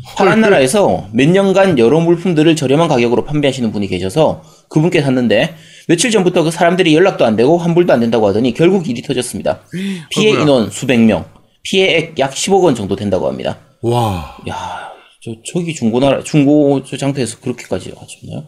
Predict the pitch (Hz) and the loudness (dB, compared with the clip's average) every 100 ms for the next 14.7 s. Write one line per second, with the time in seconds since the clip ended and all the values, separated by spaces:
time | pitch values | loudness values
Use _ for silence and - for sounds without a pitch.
0 | _ _ - _ - 135 147 101 85 87 | _ _ -20 _ -4 -2 0 -2 -6 -6
1 | 110 156 - - - - - 117 - 240 | -8 -8 -14 -20 -20 -16 -4 -2 2 2
2 | 220 208 214 214 180 165 160 139 123 - | 4 2 0 0 2 4 4 2 0 0
3 | 117 160 107 - 175 170 147 131 143 127 | 2 2 2 2 2 2 2 0 0 0
4 | 98 90 71 - _ _ - - 127 180 | -2 -4 -4 -6 _ _ -16 -6 0 2
5 | 156 165 - 120 - 156 151 147 170 135 | 2 -2 -4 -6 0 -2 -2 0 2 2
6 | 107 95 80 73 - _ - - - - | -2 -4 -4 -4 -6 _ -20 -20 -20 -14
7 | - 247 247 254 196 208 151 160 180 185 | -2 2 4 4 4 4 2 0 0 2
8 | 147 143 127 127 127 110 143 135 - 196 | 2 2 -2 0 0 0 0 0 -2 -2
9 | 165 156 - 156 165 113 101 - 110 95 | -2 -2 -2 -6 -4 -2 -4 -2 -2 0
10 | 80 80 67 - _ _ _ _ _ _ | -2 -2 -4 -8 _ _ _ _ _ _
11 | - 208 190 170 151 117 113 123 127 95 | 0 2 4 4 2 0 0 -2 -2 -4
12 | - - - 196 - 170 143 165 170 151 | -6 -12 -4 0 2 2 2 2 2 2
13 | 147 190 190 190 170 143 151 151 143 135 | 4 2 2 0 0 2 0 2 0 0
14 | 107 107 120 107 92 131 175 | 0 2 2 0 0 0 0